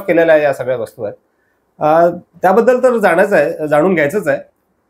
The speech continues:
पण ज्या चॅम्पियनची गोष्ट आपण आज जाणून घेणार आहोत,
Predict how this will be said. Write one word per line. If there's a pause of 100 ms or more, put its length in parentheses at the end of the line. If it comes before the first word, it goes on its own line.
(160)
पण
ज्या
चॅम्पियनची
गोष्ट
आपण
आज (260)
जाणून
घेणार
आहोत,